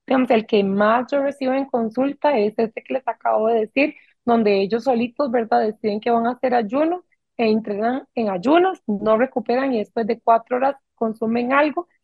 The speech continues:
donde usualmente lo que hacen es que, por ejemplo, rompen el ayuno con un pollo y ensalada, entonces sigue sin haber carbohidrato y ustedes empiezan a ver que el peso se va para abajo, pero sí,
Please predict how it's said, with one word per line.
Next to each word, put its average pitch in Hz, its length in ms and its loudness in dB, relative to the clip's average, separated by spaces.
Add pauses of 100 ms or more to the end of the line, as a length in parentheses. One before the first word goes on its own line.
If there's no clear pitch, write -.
(140)
donde 226 300 2
usualmente 233 600 2
lo 262 140 -2
que 226 100 -2
hacen 208 340 -4
es 247 160 -8
que, 247 160 -4
por 240 200 -4
ejemplo, 240 600 -6 (360)
rompen 233 420 -2
el 262 140 2
ayuno 220 440 0
con 226 320 0
un 226 220 0
pollo 247 340 4
y 262 80 0
ensalada, 262 680 0 (260)
entonces 233 280 -6
sigue 247 320 -4
sin 262 180 -8
haber 214 280 0
carbohidrato 254 760 -2
y 214 120 -4
ustedes 226 400 -2
empiezan 240 480 -4
a 233 100 0
ver 226 160 0
que - 80 -6
el 196 100 -4
peso 226 300 -4
se 262 120 0
va 240 200 2
para 254 200 0
abajo, 302 340 4
pero 180 280 -6
sí, 262 400 -4